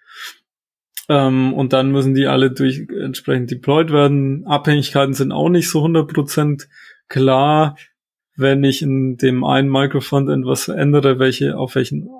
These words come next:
also welche anderen beeinflusse ich, habe ich da gewisse Versionszusammenhänge, ähm, Hänge, die, die, die ebenfalls nicht über das Repository dann abgebildet, ähm,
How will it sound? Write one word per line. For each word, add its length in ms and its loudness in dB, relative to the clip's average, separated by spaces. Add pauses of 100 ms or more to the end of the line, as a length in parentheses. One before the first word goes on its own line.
(180)
also 280 -12 (240)
welche 280 -2
anderen 420 2
beeinflusse 600 0
ich, 100 0
habe 160 0
ich 100 -6
da 120 -2
gewisse 600 -6 (120)
Versionszusammenhänge, 1040 -4 (680)
ähm, 600 0 (520)
Hänge, 360 2
die, 380 2 (540)
die, 920 -8
die 160 -4
ebenfalls 460 2
nicht 200 0
über 160 2
das 240 -4
Repository 680 -2
dann 200 -2
abgebildet, 800 0 (560)
ähm, 480 0